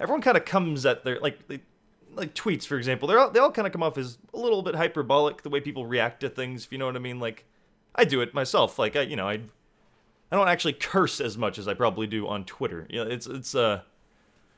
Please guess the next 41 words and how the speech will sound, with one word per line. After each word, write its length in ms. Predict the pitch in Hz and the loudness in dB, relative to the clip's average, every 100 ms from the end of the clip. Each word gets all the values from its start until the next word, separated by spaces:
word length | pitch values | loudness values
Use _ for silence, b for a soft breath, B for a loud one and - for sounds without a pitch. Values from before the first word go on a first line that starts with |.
| _ - | _ -4
so 160 | 170 | 2
it's 180 | 156 - | 2 0
like, 240 | - 185 - | -10 -10 -14
like, 200 | 202 - _ _ - - - | -14 -16 _ _ -20 -20 -8
th-, 140 | 196 | -4
maybe 240 | 208 208 208 | 0 0 0
it's, 240 | 175 - - B B B _ _ _ _ _ _ _ _ _ - - | -2 -8 -16 B B B _ _ _ _ _ _ _ _ _ -20 -4
did 160 | 196 | -2
it 80 | 180 | -2
start 240 | - 262 262 | 2 2 4
from 100 | 208 | 0
a 60 | |
place 300 | - 196 190 | 2 2 2
of 100 | 147 | 2
irony 580 | 123 135 123 110 101 95 - | 4 4 4 0 -2 -6 0
and 120 | 127 | 0
then 120 | 127 | 0
kinda 260 | 120 131 123 | 0 0 2
just 240 | 113 110 | -2 -6
become 380 | - 110 117 110 | -8 -4 -2 -2
real? 380 | 95 104 104 104 | -4 -2 -4 -4
Like, 180 | - 98 | -8 -6
people 200 | 123 110 | -6 -6
pretending 560 | - 123 - 117 117 110 | -6 -8 -6 -4 -6 -8
to 100 | 107 | -8
be 200 | 107 104 | -6 -6
this 220 | 101 104 | -6 -8
fanatical 440 | - 98 98 98 | -4 -2 -2 -4
about 220 | 101 107 - | -6 -6 -6
something, 300 | 107 107 101 | -8 -6 -6
and 80 | |
then 260 | 98 95 92 _ _ _ | -6 -8 -10 _ _ _
after 220 | 104 - | -12 -8
a 20 | 104 | -6
while 120 | 98 | -4
they 80 | 92 | -6
kind 180 | 110 | -8
of 120 | 90 85 | -10 -8
half 440 | 107 95 - - | -4 -4 -6 -18
convince 360 | - 101 113 110 | -14 -8 -8 -8
themselves? 640 | 120 107 120 110 110 - | -10 -6 -4 -4 -8 -18